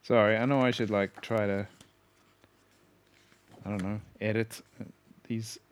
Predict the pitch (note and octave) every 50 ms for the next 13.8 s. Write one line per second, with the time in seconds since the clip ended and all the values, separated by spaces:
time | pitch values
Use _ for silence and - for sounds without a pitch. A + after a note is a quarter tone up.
0 | _ _ - - - - B2 A#2+ A#2+ A#2+ A2+ - - A#2 G#2+ A#2+ A#2+ B2 A#2 A2+
1 | - - B2 A#2 A#2+ B2+ B2 B2 - - _ - E3 C3+ C3 C3+ C3+ C3+ B2+ D3
2 | C3+ C#3+ C#3+ C#3 C3 - - C#3+ B2+ A#2+ A2 A#2 B2+ C3+ C#3 C3+ C3 B2 G#2+ F2+
3 | F2+ - G#2+ G#2 - - A#2+ A#2 A#2 C3 C3+ C3+ C3+ B2+ A2+ G#2 - _ _ _
4 | - - - - - - - - - - _ - - - - - _ _ - -
5 | - C#3 C#3 C#3 C3+ C3+ C3+ C3 B2+ B2+ - _ _ _ _ - - - - D3
6 | C#3 C3+ B2 - - - - - A2+ G#2+ A2+ A#2+ B2+ C3 B2+ - - _ _ _
7 | _ _ _ _ _ _ _ _ _ _ _ _ _ _ _ _ _ _ _ _
8 | _ _ _ _ - _ _ _ _ _ _ _ _ _ _ _ _ _ _ _
9 | _ _ _ _ _ _ _ _ _ _ _ _ _ _ _ _ _ _ _ _
10 | _ _ _ _ _ _ _ _ _ _ _ _ _ _ _ _ _ _ - -
11 | - B3 A3+ C#3+ G#2+ F#2+ - - - _ _ _ _ _ _ _ _ _ - -
12 | D#3 F3+ G#3 A3+ A#3 A#3 A#3 A#3+ A#3+ A#3 G3 G#3 G3 G#3 A3 - - A3+ G#3 G#3
13 | F#3+ G3 G3+ F#3+ F#3 F3+ - - E3+ E3+ F3 E3+ E3+ D#3+ -